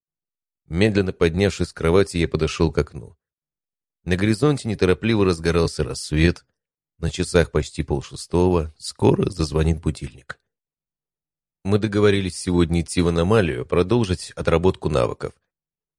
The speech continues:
Моей основной задачей была практика с молнией,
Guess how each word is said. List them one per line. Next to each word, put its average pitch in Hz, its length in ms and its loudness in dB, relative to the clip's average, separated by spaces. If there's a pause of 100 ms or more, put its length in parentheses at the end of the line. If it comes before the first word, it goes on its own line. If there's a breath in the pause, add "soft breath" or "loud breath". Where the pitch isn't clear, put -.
(280)
Моей 98 360 2
основной 87 420 0
задачей 101 440 2
была 87 260 2
практика 117 480 0
с - 140 -2
молнией, 71 520 0